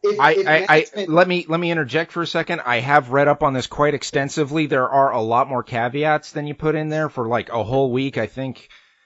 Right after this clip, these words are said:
Speaker 2: Uh, and it varies state to state. So if anyone's listening to this and taking
Speaker 1: Yeah.
Speaker 2: your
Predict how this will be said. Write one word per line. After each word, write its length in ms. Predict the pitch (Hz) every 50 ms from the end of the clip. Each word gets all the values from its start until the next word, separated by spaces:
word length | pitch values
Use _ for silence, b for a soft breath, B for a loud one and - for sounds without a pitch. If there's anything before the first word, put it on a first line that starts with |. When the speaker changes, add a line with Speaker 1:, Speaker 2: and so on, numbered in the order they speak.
| b b -
Speaker 2:
Uh, 260 | - 120 117 113 107 -
and 100 | 139 139
it 120 | 143 139
varies 320 | 123 156 165 160 156 139 -
state 260 | - - 143 139 -
to 100 | - 113
state. 360 | - - - 127 120 117 -
So 260 | - - 139 127 120
if 120 | 113 107 -
anyone's 320 | 123 123 123 120 117 98 104
listening 400 | 123 123 117 - 123 120 113 110
to 120 | 123 123
this 260 | 104 120 113 107 -
and 140 | 117 113 107
taking 340 | - 127 123 - 123 117 110
Speaker 1:
Yeah. 40 | 104
Speaker 2:
your 220 | 110 113 107